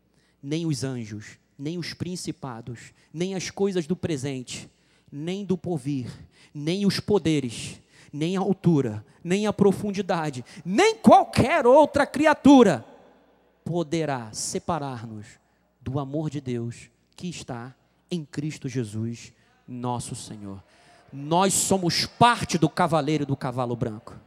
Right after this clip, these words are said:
Nada pode te lançar fora da presença de Deus.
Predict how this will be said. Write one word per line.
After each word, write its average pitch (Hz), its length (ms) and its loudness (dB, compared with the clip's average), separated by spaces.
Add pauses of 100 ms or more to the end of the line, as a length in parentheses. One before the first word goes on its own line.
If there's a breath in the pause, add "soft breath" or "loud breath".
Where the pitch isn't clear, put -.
(1300)
Nada 190 460 -4
pode 202 340 0
te 196 360 -4 (340)
lançar 185 640 -2
fora 196 640 -2
da 151 120 -4
presença 175 600 -6
de 139 100 -8
Deus. 113 520 -6